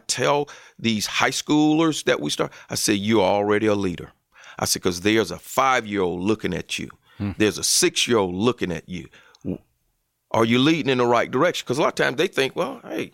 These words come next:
Speaker 1: I, I'm looking up to the college," you know, 'cause we take college players with us. They're looking up at the, uh, "Well, I'm following you." No, there's somebody already looking at you, maybe your, your cousin or your younger brother.
Speaker 2: And, uh,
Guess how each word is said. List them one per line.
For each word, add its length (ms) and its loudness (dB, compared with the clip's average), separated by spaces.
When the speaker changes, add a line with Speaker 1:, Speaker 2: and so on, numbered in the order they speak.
Speaker 1:
I, 160 -6
I'm 160 -2
looking 220 -2
up 140 -2
to 100 -4
the 100 0
college," 580 -2
you 100 -2
know, 60 0
'cause 180 -6
we 100 -2
take 260 -2
college 380 -4
players 300 0
with 140 0
us. 140 -10
They're 160 4
looking 240 0
up 140 -2
at 100 0
the, 180 -14
uh, 160 -2
"Well, 200 2
I'm 140 0
following 300 0
you." 60 -10
No, 180 0
there's 180 0
somebody 340 0
already 540 0
looking 260 -6
at 100 -6
you, 160 0
maybe 260 0
your, 300 -2
your 180 -4
cousin 480 -2
or 140 -2
your 260 -4
younger 320 0
brother. 400 -4
Speaker 2:
And, 320 -4
uh, 280 -6